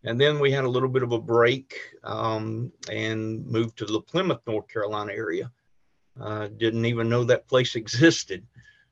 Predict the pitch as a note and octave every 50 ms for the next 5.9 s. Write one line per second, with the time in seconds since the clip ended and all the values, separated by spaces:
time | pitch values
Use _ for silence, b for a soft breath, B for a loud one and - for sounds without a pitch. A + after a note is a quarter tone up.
0 | b _ - A2 A2 A2+ A2+ A2+ A#2 A2 A2 A2+ - - G#2+ A2+ A2+ A2+ A2+ A#2
1 | - A#2+ A2+ A2+ A#2 A2+ A2+ A2+ - - - A2 A2 A2 A2+ - - C#3 C3 B2
2 | B2+ B2 - - A2+ - - C3+ B2+ A#2 A2+ - - - C3+ C3+ C3 B2+ B2+ B2
3 | A#2+ A2+ - - - - A2+ A#2 A#2 A#2 A2+ A#2 A2 - - - B2 A#2 - -
4 | - - - B2 B2+ C3+ C#3 C3+ C3 C3+ B2 A2+ A2+ A#2 A#2 A#2+ A#2+ A#2+ A#2+ -
5 | A#2 A#2+ A#2+ A2 - - - - C#3+ C3+ C3+ B2+ - - C3 A#2 A2+